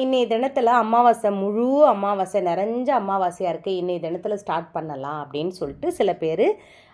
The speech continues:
ஆரம்பிப்பாங்க. அந்த மாதிரி பண வரவிற்கும் அமாவாசையில எந்த ஒரு தாந்திரிகம், எந்த ஒரு பரிவா-, பரிகாரமும் செஞ்சாலுமே நம்மளுக்கு நல்ல ஒரு பணவரவு இருக்கிறத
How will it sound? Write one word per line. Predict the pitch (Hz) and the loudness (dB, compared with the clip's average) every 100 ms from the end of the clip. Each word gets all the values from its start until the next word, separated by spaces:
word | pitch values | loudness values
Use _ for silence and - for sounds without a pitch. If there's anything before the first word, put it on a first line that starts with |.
| - | 2
ஆரம்பிப்பாங்க. | 196 185 170 143 139 131 131 - _ _ _ _ - | 4 4 0 -4 -6 -8 -10 -14 _ _ _ _ 0
அந்த | 269 320 339 | 2 4 4
மாதிரி | 269 214 294 349 - | 4 0 0 -2 0
பண | 254 269 370 427 311 | 0 6 6 6 4
வரவிற்கும் | 214 202 175 147 - 208 175 - _ _ - | 4 2 0 -4 -2 -2 -2 -6 _ _ -12
அமாவாசையில | 220 294 311 277 214 196 196 170 180 277 214 | -4 0 2 2 2 0 -4 -2 0 -2 0
எந்த | 220 262 302 320 339 | -2 -2 0 2 2
ஒரு | 226 208 | 2 0
தாந்திரிகம், | 196 170 175 170 165 233 202 | 0 -2 -2 -4 -4 -4 -2
எந்த | 180 220 233 | -2 0 0
ஒரு | 185 180 302 415 - _ _ - | 2 2 2 0 -6 _ _ -2
பரிவா-, | 190 202 220 185 185 | 2 2 2 2 2
பரிகாரமும் | 190 214 226 202 180 202 220 | 2 4 4 4 0 -2 -4
செஞ்சாலுமே | 175 180 196 185 175 160 262 | -4 0 2 2 0 0 2
நம்மளுக்கு | 262 175 170 139 269 381 233 | 2 0 -4 -2 0 0 0
நல்ல | 180 226 294 359 262 | 0 0 4 4 4
ஒரு | 196 214 381 440 | 2 2 0 -2
பணவரவு | 220 202 226 220 180 170 | -4 -2 0 0 0 -2
இருக்கிறத | 165 160 170 175 | -4 -4 -4 -2